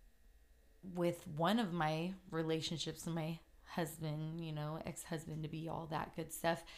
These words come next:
I really didn't have a quit button for a long time. There was just so much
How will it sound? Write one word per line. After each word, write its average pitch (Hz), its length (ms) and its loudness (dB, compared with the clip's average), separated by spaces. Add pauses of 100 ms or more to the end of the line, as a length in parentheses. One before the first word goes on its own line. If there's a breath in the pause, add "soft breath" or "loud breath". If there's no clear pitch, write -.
(1080 loud breath)
I 180 100 10
really 202 400 6
didn't 190 300 6
have 180 360 8
a 165 60 6
quit - 500 2
button 170 340 4
for 165 220 2
a 160 60 4
long 160 340 2
time. 175 480 0 (180)
There 170 220 2
was 160 300 2
just - 520 -2 (1200 soft breath)
so 262 300 12
much - 440 10